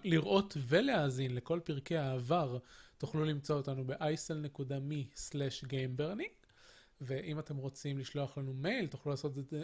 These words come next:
את זה ב-gameburning at isle נקודה me. באופן כללי, אנחנו מאוד מעריכים שמשאירים לנו תגובות גם במיילים, גם בפייסבוק, גם באתר, ואנחנו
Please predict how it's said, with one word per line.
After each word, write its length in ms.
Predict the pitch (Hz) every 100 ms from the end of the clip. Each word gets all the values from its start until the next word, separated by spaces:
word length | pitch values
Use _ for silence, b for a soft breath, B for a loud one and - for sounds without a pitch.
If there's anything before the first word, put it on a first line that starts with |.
| 180
את 80 | 139
זה 120 | 147
ב-gameburning 920 | 131 143 156 143 147 139 139 139 139 131
at 300 | - 147 -
isle 300 | 151 135 135
נקודה 320 | 127 131 123 123
me. 60 | 170 - b b b b b
באופן 260 | 135 127 120
כללי, 280 | 143 147 147
אנחנו 240 | 127 139
מאוד 220 | 190 185
מעריכים 400 | 165 143 127 139
שמשאירים 440 | 135 131 123 131 135
לנו 180 | 135 127
תגובות 500 | 123 131 120 127 127
גם 180 | 127
במיילים, 420 | 127 123 131 131 127
גם 140 | 123
בפייסבוק, 540 | 117 143 135 - 131
גם 140 | 127 123
באתר, 400 | 123 - 214 202
ואנחנו 360 | 147 135 - 127